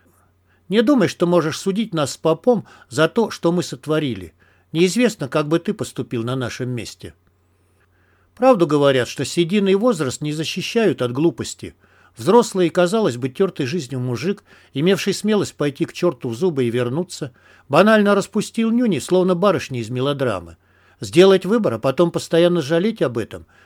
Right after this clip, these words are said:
прежде всего оскорбление самому себе. Никто не может сказать, какой наш поступок выйдет нам боком,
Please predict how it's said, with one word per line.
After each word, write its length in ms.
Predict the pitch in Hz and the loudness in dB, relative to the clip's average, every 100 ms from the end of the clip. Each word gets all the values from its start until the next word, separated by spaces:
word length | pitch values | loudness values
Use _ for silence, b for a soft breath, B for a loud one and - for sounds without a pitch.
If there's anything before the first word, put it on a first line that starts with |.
| b | b
прежде 300 | 139 165 165 | -4 -2 -2
всего 260 | - 196 | 0 2
оскорбление 640 | 220 - 151 139 160 185 156 | 0 -2 -4 -2 0 0 -2
самому 400 | 156 139 147 160 | -4 -4 -4 -6
себе. 480 | - 147 113 98 - b b b b | -6 -8 -8 -10 -12 b b b b
Никто 300 | 170 - 254 | -6 0 2
не 120 | 190 | 2
может 320 | 160 123 123 | 0 -2 -6
сказать, 420 | - 160 160 226 | -4 -2 0 -2
какой 280 | - 147 165 | -2 -4 -2
наш 200 | 156 143 | -2 -4
поступок 560 | - 160 - 233 139 139 | -4 -4 -4 -6 -6 -2
выйдет 300 | 175 156 131 | -2 -2 -4
нам 180 | 160 160 | -4 -2
боком, 320 | 180 - 87 | -2 -4 -14